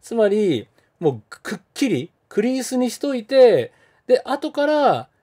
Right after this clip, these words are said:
いや、ベベルにしようみたいな、これを、クリスをベベル化することによって、あの、まあ、柔らかくなるよみたいなこともありかな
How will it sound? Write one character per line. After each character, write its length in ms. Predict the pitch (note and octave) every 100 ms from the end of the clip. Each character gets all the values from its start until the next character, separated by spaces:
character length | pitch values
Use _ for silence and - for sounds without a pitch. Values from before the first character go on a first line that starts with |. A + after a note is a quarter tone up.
| _
い 60 | E3+
や、 80 | D3+
ベ 120 | C#3
ベ 120 | C#3+
ル 100 | C#3
に 140 | C#3+ C3+
し 160 | -
よ 180 | D3+ D#3
う 40 | C#3+
み 100 | A2
た 80 |
い 20 | G#2+
な、 80 |
こ 120 | G#2+ D#3+
れ 60 |
を、 160 | D#3+ C#3+
ク 140 | -
リ 120 | G#3+
ス 80 | G#3+
を 40 | F3+
ベ 140 | D3
ベ 140 | G#3
ル 60 | B3
化 120 | C#4
す 100 | C#4+
る 80 | C4+
こ 120 | D4
と 80 | B3+
に 80 | A#3
よ 80 | A3+
っ 20 |
て、 640 | _ C4+ C4 G3 B2 G#2+ _ _ _ -
あ 100 | D#3
の、 100 | D3
ま 100 | E3
あ、 180 | G#2+ - _ _ _ _ _
柔 180 | C#3 C#3
ら 80 | C#3
か 120 | D3
く 80 | B2
な 120 | G#2+
る 80 | G2+
よ 60 | F#2
み 100 | F#2+
た 120 | -
い 80 | _
な 60 | _ _ _ _ _ _ _ _ _ _ _ _
こ 120 | -
と 100 | C4+
も 260 | C#4+ C4 D3
あ 60 |
り 80 | C3
か 160 | -
な 80 | -